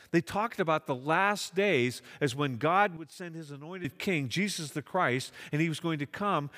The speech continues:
and he was gonna intervene in history and inaugurate his kingdom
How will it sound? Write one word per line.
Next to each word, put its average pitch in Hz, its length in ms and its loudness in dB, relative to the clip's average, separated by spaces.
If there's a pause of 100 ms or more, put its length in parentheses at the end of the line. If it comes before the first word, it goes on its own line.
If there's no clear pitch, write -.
and 151 100 0
he 151 60 4
was 131 100 -2
gonna 143 220 -4
intervene 180 520 2
in 147 100 -4
history 131 600 -2 (180)
and 139 140 0
inaugurate 180 640 2
his 170 180 0
kingdom 135 480 -2